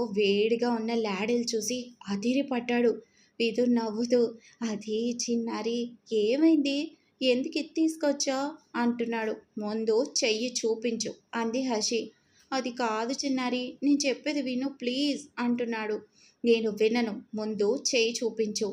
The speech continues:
"నేను చూపించను, మొన్న పెట్టిన వాతల నొప్పి ఇంకా తగ్గలేదు, మళ్ళీనా?" అంటున్నాడు. విదుర్ ఇక వినడు అని తనే బలవంతంగా వాత పెట్టేసింది. "అబ్బా, ఎక్కడ నేర్చుకున్నావే ఇలా ప్రతిదానికి వాతలు పెట్టడం?"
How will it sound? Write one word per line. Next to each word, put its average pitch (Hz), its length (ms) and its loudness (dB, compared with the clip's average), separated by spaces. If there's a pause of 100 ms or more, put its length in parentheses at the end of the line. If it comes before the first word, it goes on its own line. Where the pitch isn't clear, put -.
(500)
"నేను 262 180 2
చూపించను, 277 580 0 (200)
మొన్న 240 240 4
పెట్టిన 240 360 0
వాతల 233 380 0
నొప్పి 262 260 -2
ఇంకా 247 300 0
తగ్గలేదు, 254 540 2 (220)
మళ్ళీనా?" 262 500 2 (460)
అంటున్నాడు. 233 600 -2 (600)
విదుర్ 233 300 2
ఇక 240 180 0
వినడు 220 400 2
అని 226 320 2 (160)
తనే 240 300 0
బలవంతంగా 233 760 0
వాత 220 300 -6
పెట్టేసింది. 226 580 -2 (200)
"అబ్బా, 285 320 0 (520)
ఎక్కడ 262 240 4
నేర్చుకున్నావే 294 640 4 (320)
ఇలా 247 180 0
ప్రతిదానికి 285 800 4
వాతలు 277 380 2
పెట్టడం?" 311 400 2